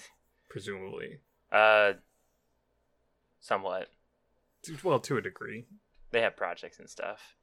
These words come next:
Speaker 2: Yeah, I'm sure. Uh, it's, like, summer school and summer camp and,
Speaker 1: But I might,
Speaker 2: "Hey, we're
Speaker 1: uh,
Speaker 2: doing a I T upgrade over the summer while the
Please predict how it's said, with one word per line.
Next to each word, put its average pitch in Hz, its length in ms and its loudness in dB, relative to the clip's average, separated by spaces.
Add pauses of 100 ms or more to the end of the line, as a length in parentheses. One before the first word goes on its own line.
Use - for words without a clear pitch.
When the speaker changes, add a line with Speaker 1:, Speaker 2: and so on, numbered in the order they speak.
(120)
Speaker 2:
Yeah, 151 200 0
I'm 104 140 -4
sure. - 320 -14 (640)
Uh, 143 140 -2
it's, - 300 -8 (100)
like, 104 220 -6
summer 101 320 -8
school 101 440 -6
and 104 440 -10 (200)
summer 101 460 -10
camp 98 560 -14
and, 98 200 -14 (140)
Speaker 1:
But 98 60 8
I 98 100 6
might, 101 180 6
Speaker 2:
"Hey, 107 200 4
we're 107 160 0
Speaker 1:
uh, 107 40 -6
Speaker 2:
doing 110 360 4
a 101 180 4 (140)
I 110 140 4
T 110 260 -8
upgrade 104 460 -2
over 98 200 -6
the 101 120 -8
summer 101 440 -6
while 101 200 -4
the 98 160 -10